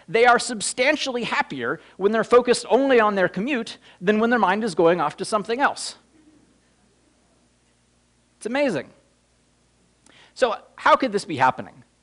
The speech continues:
I think part of the reason, a big part of the reason, is that when our minds wander,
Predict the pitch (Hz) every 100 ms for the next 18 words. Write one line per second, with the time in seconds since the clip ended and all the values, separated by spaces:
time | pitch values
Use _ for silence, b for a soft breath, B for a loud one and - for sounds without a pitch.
0 | b b b 247 285 247 b _ - 320
1 | 311 202 120 113 156 208 208 349 269 226
2 | 151 127 120 101 135 175 b - 208 262
3 | 220 247 254 208 214 175 131 110 139